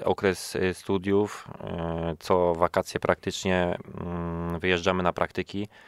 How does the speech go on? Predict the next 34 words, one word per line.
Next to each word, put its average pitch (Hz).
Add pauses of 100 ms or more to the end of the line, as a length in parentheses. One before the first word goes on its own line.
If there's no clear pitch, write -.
(120)
w -
całą 90
Polskę. 104 (640)
E, 82
jednostki 90
są 90 (400)
naprawdę 85
z 90
różnych 90
części 85
kraju, 95 (580)
także 87
no, 101
no, 113
troszkę -
można 110
powiedzieć 107
pozwiedzamy. 104 (640)
No, 120
na 143
pewno 165
to 156
też 151
duże 151
doświadczenie 143
i 110 (580)
ten 113
chrzest 131
bojowy 123
następuje 123
na 117
pierwszych 117
praktykach, 101
bo 98